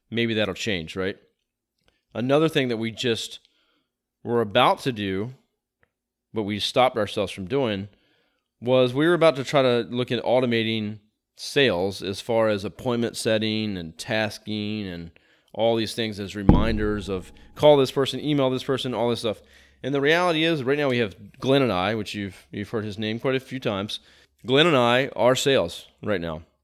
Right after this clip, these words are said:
And we're not overwhelmed to the point that where we have so many deals and so many leads that we can't do those things ourselves. So, and before we go and invest more into another piece of software, let's do it the hard way.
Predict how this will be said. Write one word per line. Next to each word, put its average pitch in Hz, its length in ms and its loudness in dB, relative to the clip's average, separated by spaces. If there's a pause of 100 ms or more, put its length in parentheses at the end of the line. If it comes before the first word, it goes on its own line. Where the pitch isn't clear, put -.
(460)
And 123 180 0
we're 127 100 2
not 147 280 4
overwhelmed 131 560 2
to 104 80 -12
the 107 60 -6
point 110 320 -4 (400)
that 113 80 -2
where 113 100 0
we 113 120 0
have 110 220 0
so 175 280 0
many 180 160 2
deals 104 560 0
and 98 120 -6
so - 240 -4
many 143 140 -2
leads 110 580 -2 (520)
that 113 160 0
we 143 100 0
can't 139 240 0
do 117 100 0
those 107 200 0
things 98 180 -6
ourselves. 87 420 -4
So, 113 220 -2
and 120 300 -8
before 165 640 0 (280)
we 117 200 -2
go 127 440 2
and 110 120 0
invest 101 360 -2
more 127 300 0
into 110 180 -4
another 104 280 -2
piece 123 180 -10
of 123 60 -12
software, 95 640 0 (720)
let's 113 260 -2
do 110 260 -4
it 120 140 0
the 113 80 -2
hard 123 260 2
way. 80 260 -6